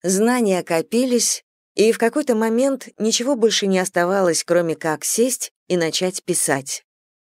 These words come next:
Это самый экологичный способ действия, и он отражает мой подход.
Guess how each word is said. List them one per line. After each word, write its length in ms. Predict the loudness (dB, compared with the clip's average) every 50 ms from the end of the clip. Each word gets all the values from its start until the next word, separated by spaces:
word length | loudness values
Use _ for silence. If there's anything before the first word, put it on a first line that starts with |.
| _ _ _ _ _ _ _
Это 180 | 2 4 4 4
самый 360 | 4 2 2 4 4 2 2
экологичный 580 | 4 2 2 2 2 0 -2 -2 -2 -2 -4
способ 380 | -2 0 0 0 2 2 0 0
действия, 760 | 0 -2 -2 0 0 -2 -4 -4 -6 -6 -6 -6 -10 -12 -18 _ _ _
и 160 | 2 4 6
он 160 | 6 6 4
отражает 600 | 0 0 0 0 0 2 2 2 2 2 0 0
мой 280 | -2 0 0 0 0 0
подход. 720 | -2 -4 -4 -4 -6 -2 -2 -2 -2 -2 -6 -12 -20 -20